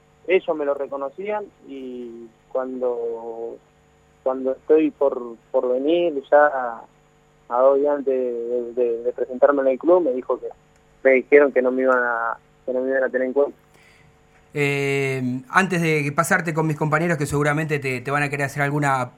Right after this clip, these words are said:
Speaker 2: consulta, ¿esto de Almagro simplemente es una, está encaminado, es algo concreto o, o por ahí son sondeos de, dentro de, de este mercado de pases?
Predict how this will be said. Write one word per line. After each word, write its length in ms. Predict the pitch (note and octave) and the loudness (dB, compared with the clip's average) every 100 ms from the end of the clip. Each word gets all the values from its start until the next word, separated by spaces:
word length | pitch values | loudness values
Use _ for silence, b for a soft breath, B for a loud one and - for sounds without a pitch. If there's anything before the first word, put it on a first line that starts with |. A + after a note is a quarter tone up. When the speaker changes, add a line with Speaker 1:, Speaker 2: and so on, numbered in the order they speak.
| _ | _
Speaker 2:
consulta, 560 | C#3+ C#3+ D#3 C#3 B2 - | -4 -2 -4 -4 -6 -4
¿esto 260 | F#3+ G#3+ | -2 0
de 100 | F#3+ | 0
Almagro 640 | F3+ G3 A#3+ A#3 A3+ A#3+ b b b | 0 2 2 2 2 0 b b b
simplemente 1300 | - G#3 F#3+ F3 F#3 G#3 F#3+ G3 F3+ E3 D3+ C#3+ B2+ - _ _ | -8 -2 -2 0 0 0 0 0 0 -2 -4 -6 -10 -20 _ _
es 240 | E3+ D#3 - | -8 -6 -4
una, 580 | F3+ D#3+ D3 C#3 C3 b b b b _ | 0 2 4 2 0 b b b b _
está 240 | E3+ E3+ | 0 2
encaminado, 840 | G#3+ G#3 F#3 F#3+ B3 E4+ F4 E4 A#3+ | 4 2 0 0 0 0 0 -2 -4
es 140 | G3 | -2
algo 220 | G#3 F#3 D#3+ | -2 -2 -2
concreto 600 | E3+ E3+ A3+ D#4 - E4+ | -2 -2 -2 -4 -4 -4
o, 800 | D#4 A#3 F#3+ E3+ E3 D#3+ D#3 C#3 - | -4 -4 -4 -2 -2 -2 -4 -6 -10
o 100 | D3+ | -8
por 160 | D#3+ | -2
ahí 120 | F#3+ | -2
son 180 | G3+ F#3 | 0 -2
sondeos 560 | E3 F3 E3+ G#3 G#3 F3 | -2 -2 2 4 4 2
de, 320 | D#3 C#3 C3+ B2+ C#3+ | 0 -2 -4 -10 -8
dentro 400 | C#3 F3 D#3+ D3+ | -2 -2 0 0
de, 240 | C#3+ C#3 C3 | 0 0 -2
de 100 | D3+ | -4
este 140 | D#3 | -2
mercado 340 | D3 C#3+ D3 | -2 0 0
de 80 | C#3 | 0
pases? 460 | C3+ A#2 A#2 G#2 | 0 -4 -6 -14